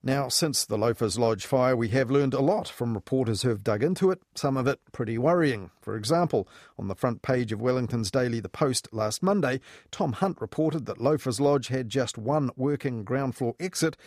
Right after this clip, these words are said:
after the main entrance was locked shut due to damage in the days before the fire. And we've also learned that Loafers Lodge is just one of a growing network of hostels, motels and boarding houses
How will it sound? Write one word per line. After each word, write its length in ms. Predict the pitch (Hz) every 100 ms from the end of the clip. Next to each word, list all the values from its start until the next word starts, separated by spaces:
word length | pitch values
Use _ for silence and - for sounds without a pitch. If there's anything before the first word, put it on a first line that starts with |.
| - -
after 280 | - - 110
the 100 | 107
main 200 | 113 120
entrance 400 | 127 - 123 -
was 180 | 117 104
locked 280 | 117 -
shut 320 | - 202 120 -
due 200 | - 123
to 80 | 113
damage 460 | 101 160 131 107
in 140 | - 120
the 100 | 113
days 420 | 113 110 104 - -
before 320 | 110 - 98
the 80 | 87
fire. 420 | - 156 147 104 - - - - -
And 240 | 156 156
we've 140 | 127 120
also 280 | 311 - 107
learned 260 | 117 165
that 240 | 120 - -
Loafers 360 | 147 127 110
Lodge 340 | 196 160 127 -
is 120 | 139
just 200 | - 131
one 340 | 110 160 170 92
of 140 | 90
a 60 | 98
growing 400 | 147 160 147 131
network 420 | 180 156 165 151
of 160 | 92
hostels, 540 | - 127 - 160 139 -
motels 580 | 123 135 - 151 147 - - - -
and 180 | 92
boarding 320 | - 214 165 101
houses 460 | 117 120 143 131